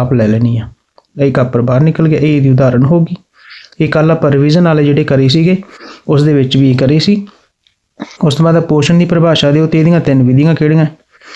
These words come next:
ਪੋਸ਼ਣ ਦਾ ਕੀ ਮਤਲਬ? ਭੋਜਨ, ਪੋਸ਼ਣ ਦਾ ਮਤਲਬ ਹੈ ਭੋਜਨ ਨੂੰ ਗ੍ਰਹਿਣ ਕਰਨਾ ਤੇ ਇਸ ਦਾ ਸੋਖਣ ਕਰਨਾ। ਭੋਜਨ ਨੂੰ ਗ੍ਰਹਿਣ ਕਰਨਾ,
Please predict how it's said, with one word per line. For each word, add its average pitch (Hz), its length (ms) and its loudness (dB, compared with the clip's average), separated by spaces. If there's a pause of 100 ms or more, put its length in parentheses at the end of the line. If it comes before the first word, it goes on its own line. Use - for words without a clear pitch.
(320)
ਪੋਸ਼ਣ 180 400 0
ਦਾ 196 80 2
ਕੀ - 140 -2
ਮਤਲਬ? 131 300 0
ਭੋਜਨ, 139 360 0 (160)
ਪੋਸ਼ਣ 170 340 0
ਦਾ 170 80 0
ਮਤਲਬ 139 340 0
ਹੈ 175 80 2
ਭੋਜਨ 147 460 0
ਨੂੰ 151 280 2
ਗ੍ਰਹਿਣ 139 360 0
ਕਰਨਾ 180 460 0 (460)
ਤੇ 185 100 -2
ਇਸ 170 260 0
ਦਾ 185 160 2
ਸੋਖਣ 156 640 -2
ਕਰਨਾ। 110 320 -2 (720)
ਭੋਜਨ 139 300 0
ਨੂੰ 175 400 0 (560)
ਗ੍ਰਹਿਣ 147 280 2
ਕਰਨਾ, 165 400 0